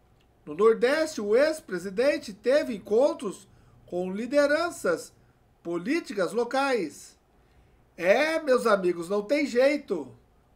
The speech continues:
O dinheiro público vai pelo ralo, em viagens e luxo. E você, o que pensa sobre isso?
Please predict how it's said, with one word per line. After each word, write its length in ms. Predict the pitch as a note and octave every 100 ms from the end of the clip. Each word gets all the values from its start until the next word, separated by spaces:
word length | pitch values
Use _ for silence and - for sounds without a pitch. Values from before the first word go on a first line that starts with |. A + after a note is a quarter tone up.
| -
O 120 | D#3
dinheiro 540 | D3 B3+ A3 F#3+ F#3+ G#3
público 760 | G#3 C4+ F4 C#4+ G3+ F3 C#3+ - _ _ _ _
vai 460 | C3+ C#3+ A#3 D#4 F4+
pelo 320 | - G#3 A#3
ralo, 600 | A3 C#4 D4 A3 D3+ B2+ _ _ _ _ _
em 140 | D3+ D3+
viagens 1040 | F#3+ A#3+ A#3+ D#4+ E4+ G#3 D#3 D3 - - _ -
e 100 | G#3+
luxo. 680 | C#4+ D4+ D#4 D4 G3 C3+ A#2 _ _ _ _ _ _
E 120 | D#4
você, 460 | E4+ F#4 F4+ - A3
o 100 | G3
que 160 | - C4+
pensa 440 | - E4 F4+ C#4+
sobre 300 | B3 G#3 F#3+
isso? 520 | C#4+ F#4 - G#3+ C#3+